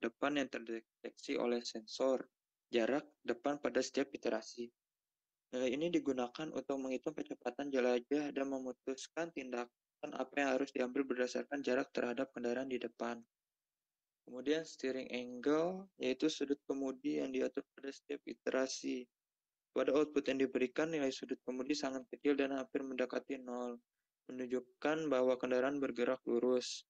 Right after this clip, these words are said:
Kemudian cruising speed merupakan kecepatan jelajah yang dihitung berdasarkan nilai jarak depan. Kecepatan ini akan berubah tergantung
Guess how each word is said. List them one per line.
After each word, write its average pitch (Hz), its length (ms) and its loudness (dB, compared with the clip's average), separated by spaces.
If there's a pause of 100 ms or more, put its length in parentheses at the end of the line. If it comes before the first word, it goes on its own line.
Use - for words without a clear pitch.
(1120)
Kemudian 147 560 -6 (480)
cruising 135 480 -2
speed - 560 0 (1200)
merupakan 135 480 2
kecepatan 131 800 -2
jelajah 127 560 4
yang 127 240 -2
dihitung 127 400 -2
berdasarkan 135 720 -2
nilai 139 320 -2 (2000)
jarak 127 320 -2
depan. 127 480 -4
Kecepatan 120 560 -4
ini 139 240 -4
akan 143 240 -4
berubah 131 400 0
tergantung 151 480 -4